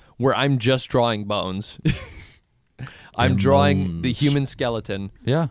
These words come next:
Speaker 1: from top to bottom, which is insanely hard.
Speaker 2: Yeah.
Speaker 1: Um, for me at least, 'cause the, the hardest part I found is the rib cage,
Speaker 3: Mm-hmm.
Speaker 1: 'cause it's so weirdly three D,
Speaker 2: Mm-hmm.
Speaker 1: and it's got weird bu-, <clears throat> like, I didn't even know there was a little bump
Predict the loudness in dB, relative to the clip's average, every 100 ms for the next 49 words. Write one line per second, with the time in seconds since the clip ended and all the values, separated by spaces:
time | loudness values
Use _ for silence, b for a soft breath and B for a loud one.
0 | _ -2 0 0 -2 -2 0 0 0 -2
1 | -4 -2 -2 -2 -4 -2 0 0 -2 -2
2 | -2 -2 -2 -6 -10 -10 B B B B
3 | _ 0 0 0 -2 -6 -12 _ -6 0
4 | 2 2 0 -4 -8 -8 -2 -2 -2 -10
5 | -8 -2 0 0 -4 _ _ _ -6 -2
6 | -4 -2 -2 -2 -4 -4 -4 -4 -4 -4
7 | -6 -4 -4 -6 -12 -18 _ _ _ -12
8 | -6 -4 -4 -6 -6 -4 0 2 2 0
9 | -4 -4 -4 -6 -10 -8 -8 -8 -10 -10
10 | -4 -2 -4 -6 -8 -4 -2 -2 -2 -2
11 | -2 -2 -2 0 0 0 0 -2 -8 -8
12 | -2 -2 -2 -2 -2 -2 -4 -4 -6 -6
13 | -4 -4